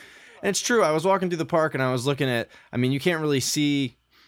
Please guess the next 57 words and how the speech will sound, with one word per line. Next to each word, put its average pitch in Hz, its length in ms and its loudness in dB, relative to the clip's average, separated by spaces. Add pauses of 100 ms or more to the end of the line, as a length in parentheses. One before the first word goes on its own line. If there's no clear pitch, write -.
(200)
can't 175 180 -2
really 151 120 0
see 147 140 0
the 117 80 -6
stars 123 500 2
'cause 104 140 -8
there 110 120 2
are 101 40 -4
lampposts 104 680 -4
everywhere 120 600 0
and 92 240 -4
there's 87 260 -6
a 95 40 -6
lot 104 140 0
of 90 60 -2
light 95 220 -4
pollution. 110 520 -2
So, 101 240 -4
but 98 200 -8
you 127 80 -4
can 131 100 -8
see 165 300 0
this 120 240 -2
big 123 320 0
purple 123 360 -4
skyline 107 640 -2
basically. 98 540 -4
And 98 100 -6
I 95 40 -6
was 101 160 -6
like, 98 160 -4
"Man, 104 220 -4
I 95 60 -4
know 110 400 -2
that 101 200 -4
if 104 140 -8
all 110 100 -2
the 104 80 -8
lights 104 260 -4
turned 95 240 -4
out, 90 300 -2 (100)
we 107 140 -4
would 101 80 -4
just 98 160 -8
be 110 80 -2
on 104 100 -2
this 95 140 -6
crazy 107 400 -4
fucking 98 400 -4
thing." 110 160 -6 (240)
It 143 80 -2
seems, 196 260 2
it 165 100 -6
sounds 190 280 2
like 160 160 -2
such 175 240 -2
a, 123 260 0